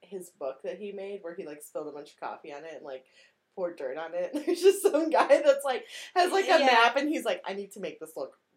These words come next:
Speaker 1: real
Speaker 2: Right.
Speaker 1: old." <laughs>
Speaker 2: He just needs
Speaker 1: So
Speaker 2: to make
Speaker 1: he's
Speaker 2: it
Speaker 1: just,
Speaker 2: look
Speaker 1: like,
Speaker 2: like an
Speaker 1: spreading
Speaker 2: antique.
Speaker 1: coffee.
Speaker 2: Yeah.
Speaker 1: Like, <laughs> yeah.
Speaker 2: Yeah.
Speaker 1: Uh,
Speaker 2: So in the town,
Speaker 1: yeah.
Speaker 2: they sort of cut loose and they dance.
Speaker 1: Mm-hmm.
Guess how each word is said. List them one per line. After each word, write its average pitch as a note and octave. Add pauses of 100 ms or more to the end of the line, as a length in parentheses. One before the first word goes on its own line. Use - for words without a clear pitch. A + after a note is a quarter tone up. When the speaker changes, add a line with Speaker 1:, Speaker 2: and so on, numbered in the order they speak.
Speaker 1:
real D#3+
Speaker 2:
Right. A3+
Speaker 1:
old." -
<laughs> -
Speaker 2:
He -
just F4
needs -
Speaker 1:
So C5
Speaker 2:
to -
make F#4+
Speaker 1:
he's G#4+
Speaker 2:
it -
Speaker 1:
just, A4+
Speaker 2:
look -
Speaker 1:
like, D4+
Speaker 2:
like -
an F3+
Speaker 1:
spreading G#3
Speaker 2:
antique. A3
Speaker 1:
coffee. A3
Speaker 2:
Yeah. F#3
Speaker 1:
Like, G3+ (300)
<laughs> C4+
yeah. A3 (280)
Speaker 2:
Yeah. G3+ (120)
Speaker 1:
Uh, C4 (160)
Speaker 2:
So -
in C#4
the F4
town, G#3
Speaker 1:
yeah. G#3
Speaker 2:
they A3+
sort A3+
of A3
cut G#3
loose F#3
and G3
they G3
dance. E3+
Speaker 1:
Mm-hmm. F#3+